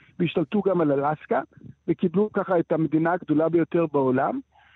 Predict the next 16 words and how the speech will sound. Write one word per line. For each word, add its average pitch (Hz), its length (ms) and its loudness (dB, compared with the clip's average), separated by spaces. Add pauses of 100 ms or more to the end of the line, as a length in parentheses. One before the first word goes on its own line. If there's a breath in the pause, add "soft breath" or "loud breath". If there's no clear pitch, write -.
(240 soft breath)
וגם 170 1900 0
כשזה 220 520 2
עובר 185 340 0
להיות 202 420 0
קומוניסטי, 165 1040 -2
אה, 131 520 0
או 147 160 -2
של 156 140 -2
המפלגה 156 460 -2
הקומוניסטית 175 600 -2
בין 175 220 -2
אלף 156 100 -4
תשע 175 120 -4
מאות 170 120 -2
שבע 180 160 0
עשרה 170 240 -2